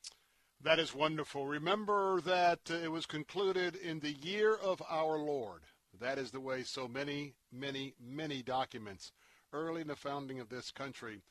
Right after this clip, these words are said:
were responded to. Well, let's hear from our first pastor this afternoon. We're gonna be praying for various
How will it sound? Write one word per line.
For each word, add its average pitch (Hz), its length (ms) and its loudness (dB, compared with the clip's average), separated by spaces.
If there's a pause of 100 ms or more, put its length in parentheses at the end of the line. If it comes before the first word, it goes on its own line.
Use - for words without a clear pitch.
(240)
were 120 640 -2
responded 110 760 -8
to. 101 220 -12 (1080)
Well, 170 140 0
let's 240 240 2
hear 220 280 6
from 180 280 0
our 151 80 6
first 170 380 -4
pastor 156 440 0
this 139 220 -6
afternoon. 120 540 -2 (460)
We're 120 220 -4
gonna 156 140 -2
be 143 120 -2
praying 143 360 -2
for 127 140 -8
various 147 520 -2